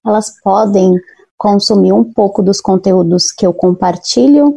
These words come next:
sobre consultoria, mentoria, sobre empreendedorismo digital, sobre branding, no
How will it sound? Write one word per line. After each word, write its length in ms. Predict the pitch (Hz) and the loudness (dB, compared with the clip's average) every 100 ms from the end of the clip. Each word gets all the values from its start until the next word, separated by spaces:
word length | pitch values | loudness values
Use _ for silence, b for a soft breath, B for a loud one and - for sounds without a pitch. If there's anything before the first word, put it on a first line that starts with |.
| 285 | -6
sobre 340 | - - 175 185 | -8 -4 -2 -2
consultoria, 680 | 180 180 170 180 170 185 180 | -2 -2 -2 -2 0 2 4
mentoria, 580 | 170 170 180 175 175 170 | 2 2 0 2 0 0
sobre 240 | 170 170 | 0 0
empreendedorismo 840 | 175 180 175 175 170 175 170 175 | 2 2 2 2 2 0 0 -2
digital, 580 | 170 165 165 - 180 175 | -2 -6 -6 -4 -2 -2
sobre 240 | - 170 165 | -4 -2 0
branding, 560 | 170 170 175 165 180 - _ - | 2 2 2 2 -2 -4 _ -4
no 580 | 190 185 175 165 165 | 0 2 2 2 2